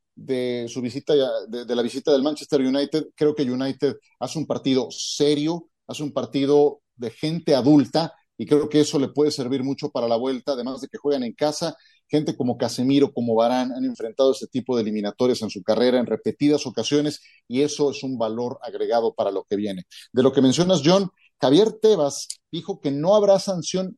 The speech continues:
deportiva para el Barcelona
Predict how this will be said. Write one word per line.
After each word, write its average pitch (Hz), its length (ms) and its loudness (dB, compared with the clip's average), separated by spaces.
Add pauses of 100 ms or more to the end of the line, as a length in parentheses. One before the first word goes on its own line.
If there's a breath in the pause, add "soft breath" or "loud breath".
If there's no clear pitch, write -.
(140)
deportiva 170 1500 0
para 131 180 0
el 120 100 -2
Barcelona 135 800 -2